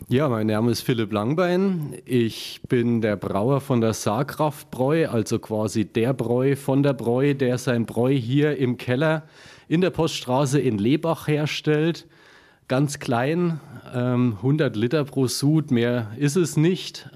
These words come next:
aber findet seine Abnehmer und so hat mich auch die Celine hier gefunden und für das, äh, Biertasting, das morgen ansteht, hat sie mich hier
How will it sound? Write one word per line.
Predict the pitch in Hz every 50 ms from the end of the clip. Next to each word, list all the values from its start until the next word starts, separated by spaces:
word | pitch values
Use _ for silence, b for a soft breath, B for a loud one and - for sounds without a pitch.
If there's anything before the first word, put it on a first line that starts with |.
| 123 - _
aber | 117 113 113 123 135 135 143 143 139 139 139 139 143 B B B B B B
findet | - - - 151 151 147 139 139
seine | - - 123 123 117 120 117 110 101 98 98 - -
Abnehmer | 120 135 139 - 147 147 151 160 160 147
und | 131 127 117
so | 120 120 127
hat | 131 131
mich | 139 120 101 131
auch | 127 120
die | - - 120
Celine | - - 110 117 156 185 196
hier | 135 120 120 117
gefunden | 127 120 - - 139 139 143 143 147 170 180 185 175
und | 147 139 127 131 160 147 143
für | - - 139 139 143 127
das, | 123 120 123 123 120 - - - - -
äh, | - - 117 117 110 110 110 101 -
Biertasting, | 156 175 190 233 - - 123 127 139 139 - - 151 147 151
das | 135 131 131 -
morgen | 135 123 131 131 135 131
ansteht, | 117 127 139 143 143 - - 151 147 151 165 156 - B B B B B B B B B B B B
hat | - 117 113 -
sie | - 139
mich | 131 131 127 113 -
hier | - - 131 123 120 120 120 117 101